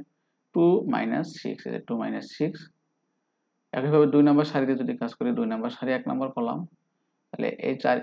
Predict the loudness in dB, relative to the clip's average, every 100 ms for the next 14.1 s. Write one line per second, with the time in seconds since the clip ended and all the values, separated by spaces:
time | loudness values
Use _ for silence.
0 | 0 -2 -2 -6 -6 -4 -4 -4 -6 -6
1 | -6 -6 -8 -14 _ _ -4 0 0 -4
2 | _ _ _ _ _ _ -8 -4 -4 -2
3 | -2 0 -2 -4 -4 -2 -2 -6 _ _
4 | _ _ _ _ _ _ _ -4 -2 -2
5 | -6 -8 -8 -8 -6 -8 -6 -4 -4 -6
6 | -14 -16 -2 0 2 0 -4 -8 -12 -12
7 | -14 _ _ _ _ _ _ -8 -2 2
8 | 2 2 2 0 -4 -4 -6 -6 -6 -6
9 | -8 -8 -8 -6 -4 -4 -4 -8 -8 -10
10 | -2 0 0 -4 _ _ _ _ _ _
11 | _ _ _ _ _ -10 -8 -4 4 8
12 | 8 6 4 6 8 8 8 2 0 0
13 | 2 6 6 4 0 2 2 0 -2 -2